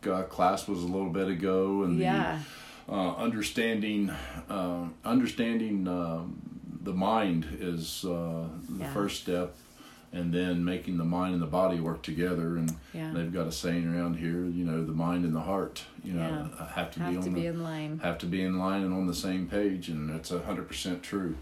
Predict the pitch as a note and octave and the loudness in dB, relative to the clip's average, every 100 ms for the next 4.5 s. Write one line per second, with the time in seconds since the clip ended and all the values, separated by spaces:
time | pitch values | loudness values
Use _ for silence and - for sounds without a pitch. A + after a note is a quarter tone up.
0 | - - - F#3+ E3+ D#3+ D2+ D#2 F2 - | -12 -18 -10 -4 -4 -4 -4 -2 -2 0
1 | F#2 F2+ G2+ F#2 - F2+ E2+ D#2+ E2 F2 | 0 0 0 -2 0 -2 0 0 2 2
2 | F2 - E2 D#2+ D#2+ D#2+ - E2+ - E2 | 0 -4 -2 -2 -2 -6 -6 -6 -4 -2
3 | F2+ E2 - C2 C2 D2 C#2+ C#2 - F3 | 0 0 -2 -4 -6 -6 -8 -8 -6 -4
4 | E3+ D#3+ D#3+ D3+ | -4 -4 -4 -4